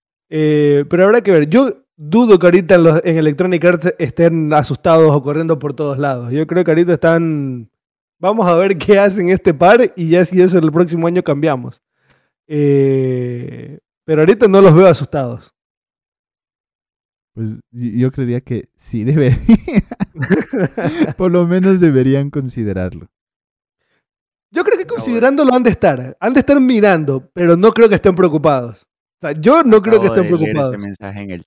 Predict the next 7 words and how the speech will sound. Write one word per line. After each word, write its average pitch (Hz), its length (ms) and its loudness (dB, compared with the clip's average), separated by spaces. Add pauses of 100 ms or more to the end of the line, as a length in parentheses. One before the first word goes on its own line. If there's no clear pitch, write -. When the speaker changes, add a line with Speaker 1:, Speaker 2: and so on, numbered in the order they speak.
Speaker 3:
chat, 82 160 -16
brother. - 280 -20 (1160)
Speaker 1:
El 135 160 -18
mensaje 120 420 -18
en 190 80 -14
el 127 140 -16
chat. 127 240 -16